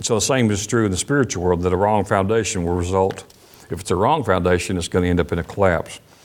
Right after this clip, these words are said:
May take a while, but it still ends up in collapse. Um, now, the, the Bible records, and I'm, I'm sure we won't go there for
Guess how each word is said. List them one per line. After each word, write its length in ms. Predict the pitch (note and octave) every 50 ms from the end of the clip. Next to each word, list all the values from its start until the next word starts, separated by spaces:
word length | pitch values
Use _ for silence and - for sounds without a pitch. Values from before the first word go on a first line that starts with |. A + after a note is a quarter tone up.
| - _
May 100 | G2+ F#2
take 260 | F2 - A2 G#2 F2+
a 40 | G2
while, 300 | F#2 G2 G2 G2 F#2+ F#2
but 180 | F2 F2 - -
it 60 | F2
still 260 | - - G2+ F2+ F2
ends 120 | E2+ E2 E2+
up 100 | - F2
in 80 | E2+
collapse. 440 | - - F#2+ F#2+ F2 E2+ - - - - - - - - - - - - - - - _
Um, 640 | - G2 G2 F#2 F2+ E2+ E2+ E2+ F2 F2+ - B3+ - - - - - _ _ _ _ _ _ _ _ _ -
now, 380 | - - F2+ G2+ G2+ G2+ F#2
the, 120 | F2 F2+ F#2
the 400 | G2+ - - - G2 G#2 G#2 F#2+
Bible 360 | F#2 A2+ B2 C#3+ C3+ A#2+ G#2+
records, 680 | G2+ G2+ G2+ - B2 A#2 A2 A2 A2 G#2+ F#2+ F#2 -
and 260 | - - F#2+ F#2 F2+
I'm, 200 | F2+ G2 G2 D#2
I'm 140 | F#2 G2 G2+
sure 200 | - - G#2+ F#2+
we 460 | F#2 G2 A2 - - - - - G2+
won't 180 | G#2 G2+ G2+ F#2
go 120 | G2+ G2
there 140 | G2+ G2 F2+
for 180 | F2 - -